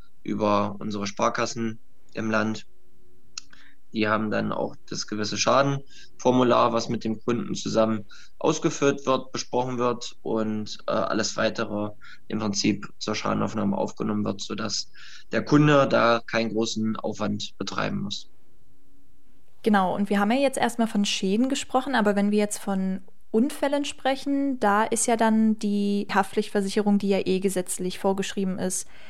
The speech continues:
Speaker 2: dafür da, dass das quasi übernommen wird, richtig?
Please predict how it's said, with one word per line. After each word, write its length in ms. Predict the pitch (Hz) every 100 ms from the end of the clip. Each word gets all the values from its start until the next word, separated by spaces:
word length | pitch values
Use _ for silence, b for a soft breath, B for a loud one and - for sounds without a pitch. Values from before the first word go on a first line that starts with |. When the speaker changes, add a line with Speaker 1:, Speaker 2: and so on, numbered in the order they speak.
| B B - -
Speaker 2:
dafür 340 | 190 185 190
da, 220 | 180 165 175
dass 240 | 180 -
das 360 | 185 180 - - -
quasi 600 | - 180 185 180 190 - -
übernommen 500 | 214 202 190 170 165
wird, 240 | 190 - -
richtig? 380 | 185 240 339